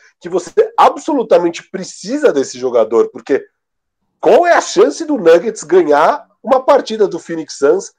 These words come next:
sem o Michael Porter Júnior? É zero. Zero. Você precisa desse cara e você precisa dele estar bem.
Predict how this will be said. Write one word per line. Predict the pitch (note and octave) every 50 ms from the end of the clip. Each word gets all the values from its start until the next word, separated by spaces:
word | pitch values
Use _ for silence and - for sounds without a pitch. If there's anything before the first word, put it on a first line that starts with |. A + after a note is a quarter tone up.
| _ _ _
sem | - - - F#3+ A#3 C#4
o | C#4
Michael | B3+ B3+ A#3+ G#3+ A3+ A3
Porter | A3 G3 G3+ G3+ G3+ F#3+ E3+ C#3
Júnior? | C#3 D#3 D3 A#2+ G#2 G2 -
É | - E3
zero. | - C3+ C#3 E3 G#3 A#3+ A3 F3 A2+ - _ _ _ _ _ _ _ _ _ _ _ _ C#3
Zero. | C3 - A#3 A#3+ A#3+ - - _ _ _ _ _
Você | - D4 -
precisa | - C#4 C#4+
desse | C#4+ C#4 A#3 - -
cara | - B3+ C4+ C4+ C#4+ D4+ D4+ -
e | C#4
você | F#3 B3 B3+
precisa | B3+ - B3 B3
dele | B3+ B3+
estar | A3+ - - B3+ B3+ A#3+
bem. | F3+ G#3 A3 A#3+ A#3+ A#3